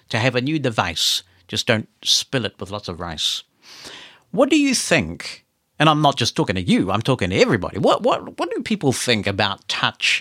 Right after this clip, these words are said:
in Windows? I love the I O S interface, and I don't usually find the touchscreen an encumbrance. I mean, obviously, I'll use browse screen input now for most of my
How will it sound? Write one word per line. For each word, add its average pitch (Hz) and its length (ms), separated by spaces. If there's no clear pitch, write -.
in 98 200
Windows? 90 640
I 196 400
love 110 320
the 104 140
I 95 160
O 95 80
S 92 420
interface, 98 720
and 110 520
I 117 120
don't 113 580
usually 107 460
find 92 560
the 110 100
touchscreen 98 580
an 92 80
encumbrance. 101 640
I 117 60
mean, 117 140
obviously, 110 340
I'll 98 100
use 104 240
browse 107 300
screen 104 240
input 117 360
now 92 220
for 92 320
most 101 300
of 92 140
my 90 360